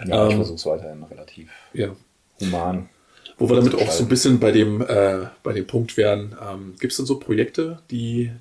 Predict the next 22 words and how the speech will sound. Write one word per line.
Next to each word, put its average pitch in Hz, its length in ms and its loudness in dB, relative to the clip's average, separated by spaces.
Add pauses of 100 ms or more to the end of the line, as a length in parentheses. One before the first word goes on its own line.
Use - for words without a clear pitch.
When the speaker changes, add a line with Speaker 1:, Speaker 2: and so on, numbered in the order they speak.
Speaker 2:
du, 117 440 -2 (200)
von 117 160 0
denen 127 120 6
du 123 80 8
sagst, 113 300 2
so, - 100 -4
„Weißt 104 220 -2
du 107 60 -8
was, - 340 -2
ähm, 101 380 -4 (100)
die 104 120 -6
hätte 123 120 0
ich - 140 -6
unglaublich 117 460 0
gerne 98 260 2
gemacht, 110 380 -4
beziehungsweise 107 600 -4
die 104 160 -8
würde 131 120 4
ich 135 60 -2
in 107 160 -2
Zukunft, - 580 -6